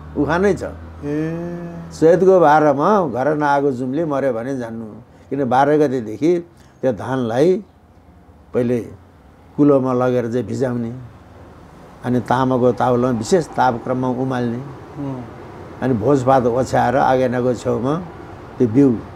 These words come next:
Speaker 1: राख्यो, माथिबाट काम्लोले छोप्यो, त्यसको टुसा उम्रन्छ।
Speaker 2: उम्।
Speaker 1: टुसा उम्रेपछि बल्ल बेन्नु भनेको ब्याडमा लगेर उमार्ने,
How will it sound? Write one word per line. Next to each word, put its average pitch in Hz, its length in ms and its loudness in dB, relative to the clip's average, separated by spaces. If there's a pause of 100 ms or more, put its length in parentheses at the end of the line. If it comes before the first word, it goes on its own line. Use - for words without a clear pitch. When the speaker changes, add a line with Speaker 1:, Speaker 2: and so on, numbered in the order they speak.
(100)
Speaker 1:
राख्यो, 131 340 0
माथिबाट 123 460 0
काम्लोले 127 420 -2
छोप्यो, 127 320 -4 (520)
त्यसको 135 200 0
टुसा 175 300 2
उम्रन्छ। 175 460 2
Speaker 2:
उम्। 131 760 -12
Speaker 1:
टुसा 165 240 4
उम्रेपछि 160 520 2
बल्ल 156 260 4
बेन्नु 175 400 2
भनेको 131 320 -2
ब्याडमा 143 380 0
लगेर 123 300 -2
उमार्ने, 127 800 -4